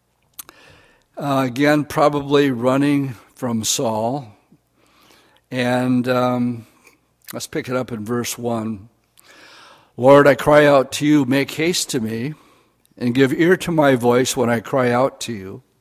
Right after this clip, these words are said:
And let my prayer be set before you as incense, the lifting up of my hands at the evening sacrifice." Two things here I want to point out. Uh, when the priest would go into the temple, he would put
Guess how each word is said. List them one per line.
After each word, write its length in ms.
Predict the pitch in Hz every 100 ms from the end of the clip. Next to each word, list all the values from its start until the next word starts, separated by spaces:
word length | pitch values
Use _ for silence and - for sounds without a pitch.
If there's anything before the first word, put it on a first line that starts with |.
| _ - - - - _ _ _ -
And 180 | 151
let 180 | 175 226
my 200 | 190 160
prayer 500 | 127 - 156 139 147
be 200 | 143 135
set 340 | - 151 139 127
before 360 | - 139 127
you 400 | 127 131 135 135 113 120
as 280 | 127 123 -
incense, 920 | 156 170 151 - 98 104 - - - _ _ _ _ _ _ _
the 100 | 139
lifting 400 | 131 165 - 143
up 140 | 147 139
of 100 | 120
my 220 | 123 120
hands 880 | 113 135 135 123 110 110 104 - - _ -
at 540 | 120 117 - - _ -
the 120 | 139 151
evening 360 | 127 117 120
sacrifice." 680 | - 143 139 - - 87 -
Two 160 | - 214
things 300 | 196 156 151
here 160 | 131
I 20 |
want 260 | 113 113 110
to 40 |
point 260 | 127 107 101
out. 300 | 104 92 _ - - - - - -
Uh, 160 | 131
when 200 | 127 139
the 80 | 139
priest 340 | - 185 - 151
would 120 | 127
go 200 | 139 135
into 180 | 123 117
the 120 | 120
temple, 340 | - 151 123
he 140 | 107 127
would 260 | 127 -
put 300 | 151 131 -